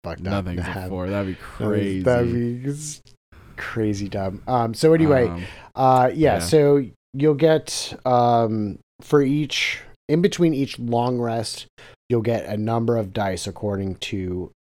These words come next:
Speaker 1: or hit dice, according to your, uh, class level. So a level three cleric would get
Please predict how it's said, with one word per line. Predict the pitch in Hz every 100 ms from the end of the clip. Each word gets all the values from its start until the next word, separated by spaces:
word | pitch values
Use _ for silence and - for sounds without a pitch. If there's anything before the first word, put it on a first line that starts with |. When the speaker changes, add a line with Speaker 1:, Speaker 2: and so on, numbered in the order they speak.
| _
Speaker 1:
or | 98 95
hit | 98 120 -
dice, | 92 80 - - - -
according | 101 - 117 113 107
to | - 110 98 98 95
your, | 87 95 98 92 - _ _ _ -
uh, | 101 90 85 85 82 -
class | 120 92 80 - - _
level. | 107 92 67 - - _ _ - - - -
So | - 85 85 -
a | 87
level | 87 92 90 90 90 87 85
three | 101 101 101 98 95
cleric | - 123 135 135 -
would | 113 104
get | 101 -